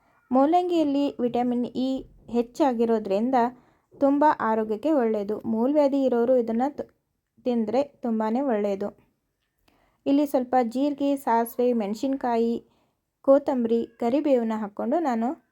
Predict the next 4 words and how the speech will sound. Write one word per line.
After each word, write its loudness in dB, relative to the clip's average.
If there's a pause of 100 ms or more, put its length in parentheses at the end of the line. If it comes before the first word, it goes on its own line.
(360)
ಒಗ್ಗರಣೆನ 0
ಮಾಡ್ಕೊಳ್ತಾ -4
ಇದ್ದೀನಿ. -6 (1400)
ಸ್ವಲ್ಪ 0